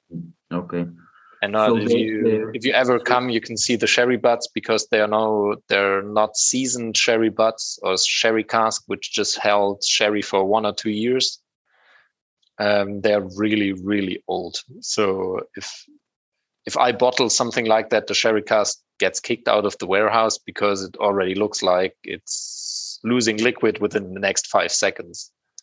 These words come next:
Speaker 1: <laughs> Where, where do you source those, uh, sherry casks?
Speaker 2: Um, those ones we n-, had or we picked up directly at the, at the bodega, but we had to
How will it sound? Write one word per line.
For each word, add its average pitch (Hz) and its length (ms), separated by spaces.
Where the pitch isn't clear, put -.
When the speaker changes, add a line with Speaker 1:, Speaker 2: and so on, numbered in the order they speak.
Speaker 1:
<laughs> - 20
Where, 151 240
where 143 280
do 131 100
you 135 280
source 123 640
those, 110 420
uh, 107 120
sherry 101 320
casks? - 500
Speaker 2:
Um, 131 540
those 139 280
ones 139 340
we 113 160
n-, 113 440
had 135 320
or 98 240
we 104 320
picked - 240
up 131 160
directly 127 800
at 110 140
the, 104 460
at 107 140
the - 60
bodega, 135 580
but 107 120
we 107 120
had 117 220
to 107 120